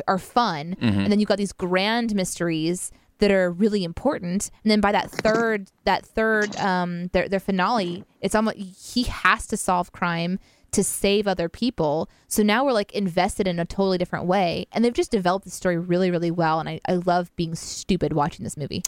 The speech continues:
Speaker 1: or
Speaker 2: Yeah.
Speaker 1: th-, this show.
Speaker 2: Yeah, he loves, he loves solving problems because he, he's on a constant search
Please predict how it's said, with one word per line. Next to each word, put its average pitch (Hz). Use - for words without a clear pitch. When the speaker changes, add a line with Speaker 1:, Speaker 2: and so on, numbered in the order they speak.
Speaker 1:
or 190
Speaker 2:
Yeah. -
Speaker 1:
th-, -
this 175
show. 135
Speaker 2:
Yeah, 123
he 135
loves, 156
he 139
loves 147
solving 135
problems 127
because 104
he, 113
he's 117
on 101
a 82
constant -
search -